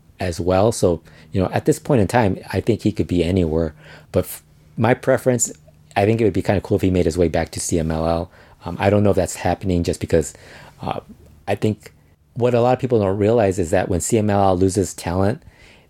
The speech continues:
they don't really replace it with other guys from other places. It usually ends up happening,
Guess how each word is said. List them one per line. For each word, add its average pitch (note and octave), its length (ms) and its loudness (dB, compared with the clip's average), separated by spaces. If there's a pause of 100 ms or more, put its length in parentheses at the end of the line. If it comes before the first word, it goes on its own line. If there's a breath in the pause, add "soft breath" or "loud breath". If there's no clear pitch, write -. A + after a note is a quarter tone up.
(100)
they G#2+ 120 2
don't A#2+ 240 0
really G2+ 260 2
replace F2+ 460 -2
it F#2+ 80 -4
with E2 180 -4
other F#2 220 -2
guys F2 300 0
from - 180 -6
other E2 140 -4
places. G#2 560 -2
It G2+ 140 -4
usually A2 460 2
ends F#2 160 -2
up F#2 100 -2
happening, G2 440 -2